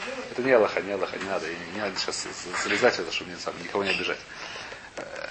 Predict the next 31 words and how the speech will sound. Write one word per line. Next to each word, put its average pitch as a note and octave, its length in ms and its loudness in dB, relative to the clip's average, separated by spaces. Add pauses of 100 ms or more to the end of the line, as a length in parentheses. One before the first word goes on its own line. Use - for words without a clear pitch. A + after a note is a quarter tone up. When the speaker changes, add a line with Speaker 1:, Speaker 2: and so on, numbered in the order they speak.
(340)
Speaker 2:
да, C3+ 260 12
это B2 180 4
вещь, C3 200 6
которая A2 360 4
не G#2+ 100 -2
Аллаха G2 300 4
выдает. F2 240 0
Ну, B2+ 60 2
неважно, E3 260 8
есть D#3 120 6
такая G3 200 8
ситуация, - 340 6
насколько F3 360 6
это, D3 140 6
ну, C3 180 4
насколько C#3 420 4
можно C#3 240 8
выйти. C3 260 6
Если - 120 2
чей-, C#3+ 140 6
женщине D3 280 6
надо B2+ 160 4
выйти, A2+ 240 4
она G2 140 6
хочет A2+ 180 0
пойти A2 180 0
в G2 80 0
гости, G2 260 4
не E2+ 100 -2
знаю F2 220 2
куда. - 140 -4